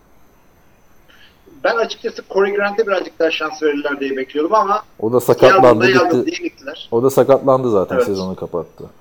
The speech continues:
Speaker 1: Hı hı.
Speaker 2: Mahomes sonunda interception attı iki tane.
Speaker 1: Evet. Onların da bir tanesi çok gerizekalıydı, onu da söyleyeyim. Bunları seyredin. Highlight'larda var bu interception'lar.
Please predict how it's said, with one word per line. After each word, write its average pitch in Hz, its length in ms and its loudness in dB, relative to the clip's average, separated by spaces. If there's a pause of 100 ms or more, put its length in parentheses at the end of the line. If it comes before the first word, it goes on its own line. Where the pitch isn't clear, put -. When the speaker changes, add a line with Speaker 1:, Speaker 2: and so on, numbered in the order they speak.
(280)
Speaker 1:
Hı - 60 -14
hı. - 1080 -12
Speaker 2:
Mahomes 196 360 8
sonunda 208 520 8
interception 202 580 4
attı 160 380 2
iki - 160 -14
tane. 147 440 2 (1500)
Speaker 1:
Evet. 117 340 -6 (560)
Onların 180 420 2
da 165 120 0
bir 156 80 -2
tanesi 147 260 -4
çok - 200 -4
gerizekalıydı, 127 680 -8
onu 135 140 -8
da 123 80 -6
söyleyeyim. - 360 -8 (240)
Bunları 208 240 2
seyredin. 185 360 2
Highlight'larda 180 600 -4
var 175 220 0
bu 151 80 -8
interception'lar. 143 600 -14